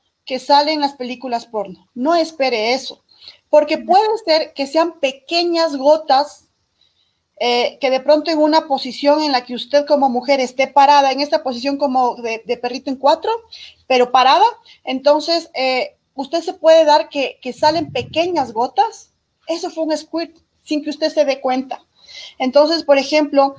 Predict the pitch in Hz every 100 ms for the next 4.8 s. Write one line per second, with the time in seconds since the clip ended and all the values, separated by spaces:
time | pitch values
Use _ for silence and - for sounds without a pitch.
0 | - - - - 254 - 294 294 294 294
1 | 294 - 254 262 269 254 233 247 233 233
2 | - 240 233 226 277 302 294 233 202 202
3 | 247 - _ - 254 269 196 226 226 220
4 | 208 - 226 240 240 - -